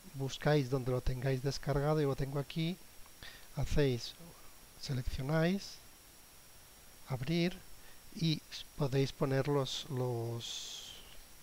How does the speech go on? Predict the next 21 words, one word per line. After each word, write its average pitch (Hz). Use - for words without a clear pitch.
los, 117
las 143
opciones 143
por 139
defecto 170
y 151
ya 135
la 156
podéis 127
importar 131
haciendo 123
import. 117
Puede 156
tardar 151
unos 135
minutos, 170
no 135
hay 127
problema. 151
Yo 135
ya, 127